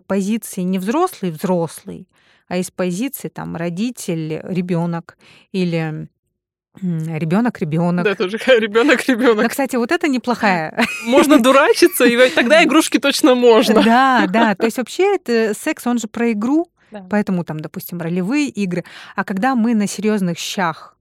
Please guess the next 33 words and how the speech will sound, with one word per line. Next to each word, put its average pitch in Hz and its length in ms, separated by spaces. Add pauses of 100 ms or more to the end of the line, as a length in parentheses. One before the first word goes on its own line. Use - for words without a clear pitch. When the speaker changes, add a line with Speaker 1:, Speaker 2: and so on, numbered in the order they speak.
Speaker 1:
да, 196 220
там 160 280
вот - 280
что - 280
это 165 280 (160)
там, 156 260 (320)
э, 175 140
прин-, 180 360
принесла 180 720
какую-то 175 480
фигню, 175 540
там 170 220
еще 175 240
что-то, 170 280
то - 120
есть - 100
это 175 120
какая-то 170 400
родительская 175 840
позиция. 180 560
Speaker 2:
Папа 208 160
отчитывает 165 760
Speaker 1:
Папа 196 120
Speaker 2:
девочку, 269 520
Speaker 1:
отчитывает 185 240
Speaker 2:
которая 226 260
Speaker 1:
девочку. 285 160
Speaker 2:
принесла 214 260
какую-то 196 320
ерунду 175 440
в - 60
кровать. 254 360
Speaker 1:
Вот. 208 160